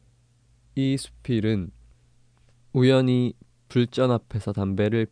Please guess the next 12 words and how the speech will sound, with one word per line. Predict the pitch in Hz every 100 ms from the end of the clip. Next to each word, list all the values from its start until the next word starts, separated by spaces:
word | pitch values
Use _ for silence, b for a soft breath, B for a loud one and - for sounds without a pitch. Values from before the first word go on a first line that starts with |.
| -
피우는 | - 120 117 107 107 107
작자에게 | - 95 _ _ - 117 104 87 - 101 120 _ _ _ _ _ _ _ _ _ _ _ _ _
승려는 | - - 127 110 113 123
부처 | - - 123
앞에서 | 107 - 107 107
담배 | 98 95 107
피우는 | - - 117 110
것이 | 98 - 107
무례하므로 | 92 92 101 104 95 98
피우지 | 110 - 123 117
말라고 | 92 85 92 98
합니다. | 90 85 -